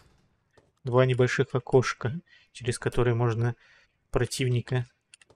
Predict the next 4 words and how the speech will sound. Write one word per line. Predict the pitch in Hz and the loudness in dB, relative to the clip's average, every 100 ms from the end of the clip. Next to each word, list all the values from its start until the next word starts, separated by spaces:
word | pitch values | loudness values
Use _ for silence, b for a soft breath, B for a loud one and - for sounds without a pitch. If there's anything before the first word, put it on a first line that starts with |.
| _ _ - | _ _ -18
смотреть. | - 127 131 139 135 135 - - _ _ _ _ _ _ - | -6 -2 0 2 2 2 -4 -16 _ _ _ _ _ _ -4
Продолжение | 127 123 127 135 139 127 | 2 6 6 6 2 0
прошлонедельной | 117 - 127 127 127 127 127 | -2 0 0 2 2 2 0
серии, | - 175 196 165 151 | 2 4 4 4 0